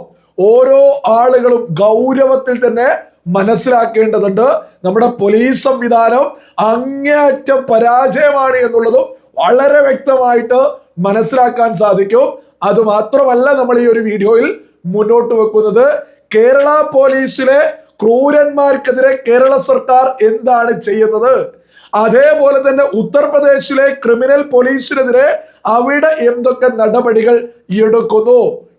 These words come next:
ഇതാണ് നമ്മൾ ഈ ഒരു വീഡിയോയിൽ കൃത്യമായിട്ട് തെളിവുകൾ സഹിതം അവതരിപ്പിക്കുന്നത്. നമുക്ക് ആദ്യം തന്നെ ആ ഒരു ഡെലിവറി ബോയ് അവർക്കുണ്ടായിട്ടുള്ള അനുഭവത്തെക്കുറിച്ചൊന്ന്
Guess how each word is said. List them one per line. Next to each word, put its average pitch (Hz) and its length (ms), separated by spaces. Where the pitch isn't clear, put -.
ഇതാണ് 277 300
നമ്മൾ 233 120
ഈ 233 120
ഒരു 214 160
വീഡിയോയിൽ 220 360
കൃത്യമായിട്ട് 220 720
തെളിവുകൾ 294 500
സഹിതം 240 340
അവതരിപ്പിക്കുന്നത്. 214 840
നമുക്ക് 285 280
ആദ്യം 269 260
തന്നെ 262 220
ആ 220 100
ഒരു 254 100
ഡെലിവറി 269 400
ബോയ് 220 220
അവർക്കുണ്ടായിട്ടുള്ള 254 760
അനുഭവത്തെക്കുറിച്ചൊന്ന് 254 1040